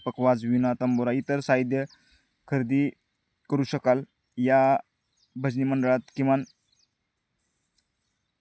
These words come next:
एका वर्षात किमान पा-, पन्नास कार्यक्रम केलेले अस-, असले पाहिजेत. तसेच यासाठी प्रम-, प्रमाणपत्र, ग्रामपंचायत दाखला तसेच कार्यक्रमांचे पुरावे. त्यानंतर एकदा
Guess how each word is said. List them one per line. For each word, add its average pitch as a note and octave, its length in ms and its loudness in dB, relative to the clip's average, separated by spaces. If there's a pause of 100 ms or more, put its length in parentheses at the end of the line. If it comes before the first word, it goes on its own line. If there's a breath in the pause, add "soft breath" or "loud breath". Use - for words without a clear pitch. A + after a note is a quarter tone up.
(340)
एका C#3 220 0
वर्षात C#3 220 0
किमान C#3+ 180 -2 (100)
पा-, C3+ 180 2 (300)
पन्नास C#3 240 0
कार्यक्रम C3+ 340 -2 (360)
केलेले C3+ 200 -2
अस-, C3 240 -2
असले C3+ 220 -2
पाहिजेत. C3 340 0 (100)
तसेच C3 320 -4 (1080)
यासाठी C3+ 520 -2 (1200)
प्रम-, C#3+ 240 2 (180)
प्रमाणपत्र, C#3 600 0
ग्रामपंचायत C3 440 0
दाखला C3+ 360 2
तसेच C3 340 -4 (120)
कार्यक्रमांचे C3 540 0
पुरावे. C3+ 460 0 (1040)
त्यानंतर C#3 440 2
एकदा C#3+ 440 4